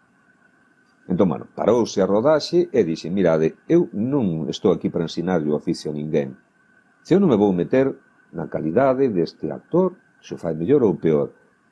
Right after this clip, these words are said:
pero no, no respeto, en como teñen que ser as relacións, por suposto que sí." Isto é unha falta de respeto, é dicir,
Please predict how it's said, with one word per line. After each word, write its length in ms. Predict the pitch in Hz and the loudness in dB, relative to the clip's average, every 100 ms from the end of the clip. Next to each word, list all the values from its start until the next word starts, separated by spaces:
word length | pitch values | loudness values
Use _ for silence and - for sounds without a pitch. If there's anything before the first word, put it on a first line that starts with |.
| - | 0
pero 160 | 90 | 0
no, 320 | 80 76 78 - | 0 -4 -6 -4
no 220 | 90 78 | -2 -2
respeto, 800 | 73 - - 156 113 - 80 71 | -2 -6 0 2 2 -2 -4 -2
en 220 | 85 80 | -2 -2
como 240 | 76 143 139 | -2 -4 -2
teñen 240 | 127 101 | 0 0
que 100 | 90 - | -2 -2
ser 120 | 78 | -2
as 80 | 73 | -2
relacións, 380 | 67 60 - 135 | -4 -4 -2 -2
por 160 | - 71 | -2 -6
suposto 520 | - - 151 - - | -6 0 0 0 -10
que 100 | - | -12
sí." 200 | - 78 - _ - - | -6 -4 -6 _ -16 -2
Isto 240 | 175 - | -2 0
é 60 | 156 | 0
unha 140 | 82 | 0
falta 280 | - 113 92 78 | 0 0 0 -2
de 80 | 76 | -2
respeto, 400 | 73 147 143 151 | -4 -4 0 -2
é 60 | |
dicir, 160 | 185 | -2